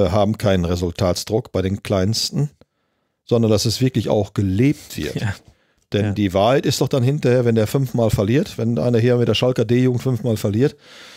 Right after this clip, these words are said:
Speaker 1: na, dann wird, dann wird es eben, ne, so sehr man das vorher auch pro-, äh, propagiert hat,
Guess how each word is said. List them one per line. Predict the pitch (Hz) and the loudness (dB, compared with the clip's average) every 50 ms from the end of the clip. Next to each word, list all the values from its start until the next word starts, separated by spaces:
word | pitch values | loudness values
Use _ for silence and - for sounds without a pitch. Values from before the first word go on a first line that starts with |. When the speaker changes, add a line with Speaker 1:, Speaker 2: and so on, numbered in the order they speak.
| - - _ - | -20 -20 _ -8
Speaker 1:
na, | - 120 120 | -4 -2 0
dann | 120 113 107 | 0 2 2
wird, | 120 127 - - | 2 0 2 2
dann | 120 113 117 107 | 0 2 2 2
wird | 151 190 | 2 2
es | - - - | 2 0 0
eben, | 135 135 110 104 92 90 82 - - - | 0 0 0 2 2 0 -2 -4 -4 -2
ne, | 110 113 123 127 | 0 0 0 2
so | 110 117 107 | 2 2 2
sehr | - 117 120 131 | 2 2 2 2
man | 127 120 113 | 2 2 2
das | 110 - | 0 0
vorher | - 135 127 123 117 120 | 0 2 2 2 2 0
auch | 110 - | -2 -4
pro-, | - - - - 117 113 113 | -6 -4 -2 0 2 2 2
äh, | 107 | 2
propagiert | 101 - - - - 107 98 117 139 147 - | 0 -2 -6 -2 -2 -2 0 2 0 2 2
hat, | 160 - - | 0 -2 -4